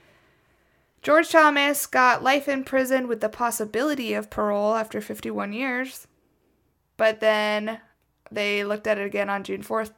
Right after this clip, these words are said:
two thousand thirteen, and it got changed to two consecutive life sentences and twenty-five years. <laughs> Can you imagine if you were, like,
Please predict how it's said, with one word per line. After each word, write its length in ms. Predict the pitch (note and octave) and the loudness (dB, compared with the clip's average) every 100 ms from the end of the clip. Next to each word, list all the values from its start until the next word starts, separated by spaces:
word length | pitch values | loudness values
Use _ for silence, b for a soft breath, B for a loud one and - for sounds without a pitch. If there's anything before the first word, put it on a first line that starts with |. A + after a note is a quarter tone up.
| _ | _
two 120 | - | -6
thousand 260 | A#3 A3 G#3+ | -2 -2 -2
thirteen, 520 | G#3 G3+ - G#3+ G#3 | -6 -6 -10 -8 -8
and 440 | G#3+ G3 F#3+ F#3 - | -8 -8 -8 -12 -12
it 140 | G3+ - | -12 -6
got 200 | F#3 - | -6 -6
changed 360 | F#3+ F#3 G3 | -10 -12 -14
to 180 | - G3+ | -12 -12
two 240 | - - G4 | -2 2 4
consecutive 520 | F#4+ D#4+ D#4 C#4+ C#4 | 4 2 0 0 4
life 240 | A#3 G#3+ | 4 2
sentences 640 | - A#3 A3 A#3 A3 A3+ A3 | -4 -8 -6 -10 -2 -2 -2
and 180 | - F#3 | -10 -10
twenty-five 360 | G#3 G#3 G3+ | -10 -8 -8
years. 260 | G#3 - - _ _ _ _ _ _ _ _ _ | -8 -18 -20 _ _ _ _ _ _ _ _ _
<laughs> 300 | - C4 - | -2 -2 -2
Can 180 | - D#4+ | 4 6
you 140 | G#4 B4+ | 8 8
imagine 600 | G3+ E3 D#3+ F3+ G3 A3 B3 b b b b b b b b | 10 8 4 2 -2 -2 -8 b b b b b b b b
if 180 | - B3+ | 2 4
you 140 | B3+ | 4
were, 80 | B3 | 4
like, 340 | A#3 A#3 A#3 | 4 2 -4